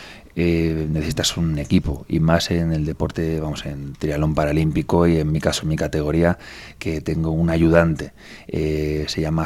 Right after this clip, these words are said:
handler, la figura de, del ayudante, que es el que me cambia de, de silla a la handbike y, y, vamos, y luego a la, a la otra silla.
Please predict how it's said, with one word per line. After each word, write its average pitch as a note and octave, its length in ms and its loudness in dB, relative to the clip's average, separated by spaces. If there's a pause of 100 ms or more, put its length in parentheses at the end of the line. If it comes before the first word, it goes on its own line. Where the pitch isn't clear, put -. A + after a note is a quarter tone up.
(100)
handler, F#2+ 400 6
la D#2+ 140 -2
figura D#2+ 440 0
de, D#2+ 400 -2
del D#2+ 180 0
ayudante, F2+ 460 4
que F2 80 2
es - 100 -2
el D#2+ 80 0
que E2 140 0
me D#2 140 -2
cambia E2 440 0
de, D#2 640 -2
de D#2 140 -4
silla D#2+ 440 0
a - 20 -4
la D2+ 80 -4
handbike D#2+ 640 0
y, D2+ 480 -2 (520)
y, D2+ 520 -6 (200)
vamos, - 280 -6
y - 280 -8
luego D2+ 240 -2
a D2+ 60 -4
la, D2 440 -8
a D#2+ 100 -4
la D2+ 100 -4
otra D2+ 200 -4
silla. F2+ 360 2